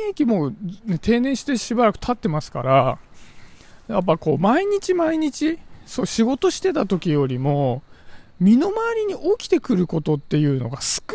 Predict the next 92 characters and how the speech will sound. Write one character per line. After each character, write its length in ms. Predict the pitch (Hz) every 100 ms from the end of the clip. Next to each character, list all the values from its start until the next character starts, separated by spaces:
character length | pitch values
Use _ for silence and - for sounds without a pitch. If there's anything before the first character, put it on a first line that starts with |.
| 480
な 120 | 539
く 120 | -
な 140 | 208 156
っ 40 |
て 180 | - 147
ん 40 |
で 40 | 117
す 80 | -
よ 100 | 127
ね。 160 | 156 - - - - - - - -
も 100 | 254
う 20 | 214
毎 260 | 240 285
日 260 | 339 311 -
同 280 | 202 240 285
じ 120 | 339
よ 140 | 403 403
う 40 |
な 120 | 202
こ 120 | 185
と 160 | 151 151
を 420 | 131 131 135 117
基 160 | - 160
本 220 | 165 170
的 220 | 180 160
に 120 | 160 165
繰 160 | 196
り 120 | 185
返 240 | 190 240 190
し 120 | -
て 100 | 139
生 80 | 131
き 120 | -
て 80 | 131
い 100 | 123
る。 140 | 143 - - - - - - -
で、 100 | -
ま 100 | 214
あ、 20 |
そ 140 | - 185
う、 40 |
ル 100 | 247
ー 100 | 466
テ 120 | 508 480
ィ 40 |
ン 40 |
を 20 | 262
繰 140 | 254
り 100 | 269
返 180 | 381 302
す 80 | -
こ 100 | 196
と 100 | 165
の 80 |
良 100 | 165
さ 120 | 202 202
っ 40 |
て 120 | -
い 20 |
う 40 | 139
の 60 |
は 80 | 151
あ 40 | 226
る 120 | 190
ん 80 | 147
だ 120 | 127
け 100 | 123
ど、 380 | 143 151 123 - - - -
そ 240 | - 269
の 120 | 330
こ 140 | 415 494
と 140 | 415
に 80 | 240
よ 120 | 139
っ 40 | 127
て 540 | - 147 151 135 - 135
自 220 | 156 196
分 200 | 311 359
の 100 | 392
中 260 | 381 330
に 80 | 180
こ 180 | - -
う、 40 | -
変 300 | 277 403 466
数 280 | - 508 339
が 80 | 165
起 100 | 156
こ 160 | 165
る 100 | 156
こ 160 | 143 139
と 220 | - 139
の 400 | 185 240 196